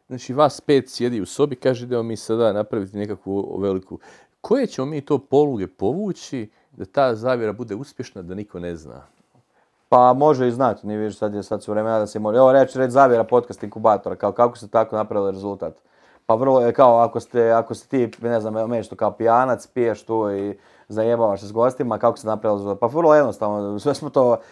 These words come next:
Speaker 2: iz, iza s-, ne iza svega, ali ajmo reći, za dosta tih gostiju i dosta dogovora, dosta toga stvari do-, stoji dogovor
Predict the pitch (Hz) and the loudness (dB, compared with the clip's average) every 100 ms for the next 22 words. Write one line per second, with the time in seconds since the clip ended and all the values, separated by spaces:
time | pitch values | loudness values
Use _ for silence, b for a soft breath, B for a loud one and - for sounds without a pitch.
0 | B B - 120 120 120 104 127 127 123 | B B -2 2 2 0 -4 -2 -2 -4
1 | 117 135 131 117 113 110 113 110 107 95 | -4 -2 2 2 0 -4 -2 -2 -2 -2
2 | 101 110 110 110 101 101 104 123 127 113 | -2 -4 -4 -6 -8 -8 0 2 2 -2
3 | 120 110 113 123 127 110 104 104 117 104 | -6 0 0 0 -2 -2 -2 0 -2 -2
4 | 104 117 107 107 92 110 123 - - 113 | -2 0 0 0 -2 0 -2 -2 -4 -4
5 | 101 113 113 110 107 110 104 104 107 104 | 0 0 0 -4 -6 -4 -2 -2 0 0